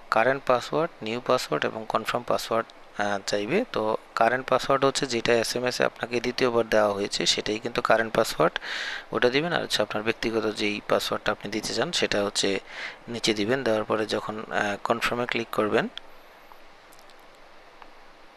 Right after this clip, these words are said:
কনফার্মে ক্লিক করার পরে আপনার এটা, আহ, সাকসেস হবে এবং কন্টিনিউতে ক্লিক করার পরে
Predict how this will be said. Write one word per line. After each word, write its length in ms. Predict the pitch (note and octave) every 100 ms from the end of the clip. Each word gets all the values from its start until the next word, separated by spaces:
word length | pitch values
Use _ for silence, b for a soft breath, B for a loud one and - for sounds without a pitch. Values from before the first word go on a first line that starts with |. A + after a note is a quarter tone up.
| - - - - - - -
কনফার্মে 420 | - B2 - C#3 C#3+
ক্লিক 220 | - A2
করার 160 | - G#2+
পরে 200 | - D#3
আপনার 260 | C#3+ G#2 F#2+
এটা, 220 | - D4 - - - -
আহ, 360 | - G#2+ G#2 - - -
সাকসেস 560 | - A2 - A#2 -
হবে 200 | A2 E3+ D#3
এবং 240 | A2+ A2
কন্টিনিউতে 1300 | - A#2 - A2+ G#2 A2 - - - - - - A2+
ক্লিক 220 | - A2+
করার 260 | - A2+ A2+
পরে 380 | - A2+ C#3+